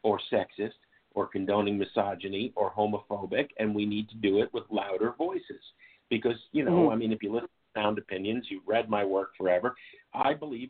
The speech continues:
Speaker 1: everyone's a critic. You know, uh, we should
Speaker 2: Especially
Speaker 1: all
Speaker 2: now.
Speaker 1: take
Speaker 2: I mean, we all even have the
Speaker 1: Yeah.
Speaker 2: platform to just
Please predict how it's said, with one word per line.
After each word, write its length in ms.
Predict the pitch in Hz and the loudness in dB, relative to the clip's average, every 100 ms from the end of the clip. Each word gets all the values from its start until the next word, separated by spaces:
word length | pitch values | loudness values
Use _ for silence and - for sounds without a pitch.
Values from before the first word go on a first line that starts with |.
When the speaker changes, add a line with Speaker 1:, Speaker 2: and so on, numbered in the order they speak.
| - | -8
Speaker 1:
everyone's 560 | 139 139 104 95 92 98 | -8 -6 -10 -10 -14 -16
a 40 | |
critic. 380 | - 196 196 95 _ _ _ _ _ 143 | -10 -8 -8 -10 _ _ _ _ _ -8
You 100 | 156 | -6
know, 380 | 98 110 139 - | -4 -6 -8 -6
uh, 380 | 120 113 107 107 107 | -6 -6 -6 -6 -6
we 300 | 123 120 - - - | -8 -8 -12 -12 -2
should 220 | 127 - | 0 2
Speaker 2:
Especially 460 | 269 294 240 220 | 2 2 2 4
Speaker 1:
all 60 | 117 | 4
Speaker 2:
now. 220 | 220 - | 2 0
Speaker 1:
take 120 | - - | -2 -4
Speaker 2:
I 60 | 170 | -10
mean, 240 | 190 190 | -14 -12
we 100 | 208 | -8
all 160 | 208 208 | -6 -6
even 180 | 202 196 | -10 -12
have 160 | 196 180 | -14 -4
the 80 | |
Speaker 1:
Yeah. 100 | 202 | -2
Speaker 2:
platform 500 | 247 240 - 190 185 175 - | -2 -4 -8 -12 -12 -14 -14
to 120 | 196 | -12
just 220 | 196 190 | -12 -14